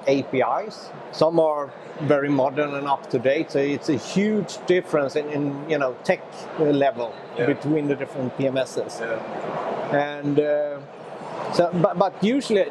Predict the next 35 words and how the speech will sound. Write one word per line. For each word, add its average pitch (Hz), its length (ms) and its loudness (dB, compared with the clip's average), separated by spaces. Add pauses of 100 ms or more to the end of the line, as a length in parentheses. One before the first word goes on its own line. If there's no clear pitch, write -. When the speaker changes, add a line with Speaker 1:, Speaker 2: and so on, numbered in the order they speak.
(120)
Speaker 1:
the 202 160 2
actual 220 380 2
integration 185 760 2
is 185 120 2
quite 196 340 0 (120)
quick. 233 240 2
What 180 180 2
takes 170 240 0
a 180 60 6
lot 185 260 4
of - 180 -2
time 170 380 0
is 160 220 0
understanding 170 840 2 (140)
every 185 380 4
single 160 400 2
piece 180 360 -2
of 147 180 -2
the 156 100 6
data. 135 440 0 (320)
You 170 120 4
know, 160 180 4
in 180 140 0
our 202 220 4
line 170 280 2
of 151 100 0 (140)
business, 151 480 2
you 156 240 0
really 185 380 4
need 180 220 0
to 165 100 4
understand 151 560 0 (120)
every 170 440 4
single 151 520 0
number 143 560 -2